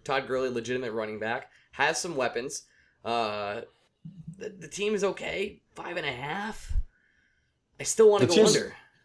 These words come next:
Speaker 2: I feel like this team's only gonna be as good as their offensive line. Like, Todd Gurley, exceptionally talented running back,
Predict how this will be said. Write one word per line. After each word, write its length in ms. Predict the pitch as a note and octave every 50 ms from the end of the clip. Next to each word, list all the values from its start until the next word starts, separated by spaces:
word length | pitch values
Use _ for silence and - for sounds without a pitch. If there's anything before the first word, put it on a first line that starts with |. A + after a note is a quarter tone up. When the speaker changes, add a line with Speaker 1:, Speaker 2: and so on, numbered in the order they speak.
| _ _ -
Speaker 2:
I 80 | B2 B2
feel 160 | - G3 G3+
like 120 | F3 E3+
this 160 | E3 D3+ D3+
team's 200 | - D#3+ C#3+ B2
only 140 | B2+ B2+ B2
gonna 120 | A#2 A2+ G#2+
be 80 | A2+
as 120 | G#2+ G2+ G#2+
good 100 | A2 G#2
as 100 | F#2+ -
their 120 | G#2 G#2
offensive 360 | G2+ G2 - G2+ F2+ F#2 F2
line. 380 | F#2+ G2+ G2+ G2 F#2+ F#2 F#2+ - B2+
Like, 220 | C3+ B2 - - - - - _ _ _ _ -
Todd 260 | - F3+ F#3 E3+ C3
Gurley, 400 | C3 C3+ B2+ A#2 A2 G2 F#2+ F#2+ - -
exceptionally 580 | - - - - E3+ D#3+ D#3+ - E3+ D3+ C3+ B2
talented 380 | - B2+ B2 A#2+ A2 A2+ G#2
running 200 | G#2 G#2+ G#2+ G#2
back, 360 | G2+ G#2 G2 F2+ - - -